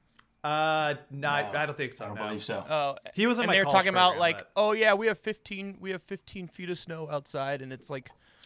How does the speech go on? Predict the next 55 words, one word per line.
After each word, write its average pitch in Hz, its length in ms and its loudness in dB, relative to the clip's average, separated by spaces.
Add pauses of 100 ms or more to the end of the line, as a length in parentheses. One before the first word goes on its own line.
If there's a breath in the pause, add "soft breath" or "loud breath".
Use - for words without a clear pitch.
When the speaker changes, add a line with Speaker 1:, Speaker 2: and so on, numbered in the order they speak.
(340 soft breath)
Speaker 3:
twenty 180 260 -4
degrees," 156 400 -2
and 143 100 -4
we're 143 100 -4
like, 131 240 -4
"Oh, 185 580 8
that 156 180 2
sucks." - 560 -2
It's 147 160 -10
a, - 40 -14
it's 156 100 -6
a, 160 180 -2
it's 156 120 -2
a 160 80 2
very 185 280 2
nice 180 280 0
seventy-one 175 640 -2
degrees 151 500 -4
today. 117 420 -2
Speaker 2:
I 113 40 -6
know. 117 100 -6
Speaker 3:
I'm 131 220 -6
enjoying 135 380 -6
it 127 120 -12
so 147 120 -2
Speaker 2:
I 151 80 8
might 160 200 10
Speaker 3:
much. 151 80 -4
Speaker 2:
wear 147 140 6
a 131 40 4
s-, 131 240 -4
a, 113 280 -2
a 107 60 -2
light 110 340 0
jacket, 107 420 -4 (400)
you 113 120 -12
know, 107 360 -8
when 147 240 4
it 147 40 6
Speaker 3:
Yeah. - 40 6
Speaker 2:
gets 143 160 2
dark. 123 260 4
Speaker 3:
I 202 40 6
Speaker 1:
Yeah. 233 60 6
Speaker 3:
might 277 120 2
just 196 200 -8
bring 196 200 2
it 185 120 -2
with 151 140 0
Speaker 2:
Yeah. 113 200 -2
Speaker 3:
me. 131 80 -12
<laughs> - 40 -20
Yeah. 151 280 -2 (200)
Speaker 1:
Yeah, 139 200 0
exactly. 110 520 -8